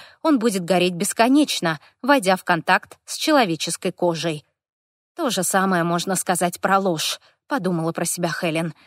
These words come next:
«Она сжигает душу, даже когда лгать приходится, повинуясь священной клятве». Хелен успела прочитать ещё две главы, прежде чем её прервал громкий стук во входную дверь.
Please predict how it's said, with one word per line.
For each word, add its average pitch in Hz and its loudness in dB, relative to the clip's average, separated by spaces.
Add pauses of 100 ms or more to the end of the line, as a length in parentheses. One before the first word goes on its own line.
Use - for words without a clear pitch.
(280)
«Она 247 2
сжигает 190 2
душу, 202 -2
даже 175 0
когда 180 2
лгать 180 0
приходится, 175 -2 (240)
повинуясь 208 0
священной 170 -2
клятве». 160 -4 (600)
Хелен 269 4
успела 233 0
прочитать 226 -2
ещё 262 0
две 165 0
главы, 170 2 (320)
прежде 330 -2
чем 233 0
её 208 0
прервал 170 2
громкий 185 0
стук - -4
во 269 2
входную 165 -2
дверь. 151 -6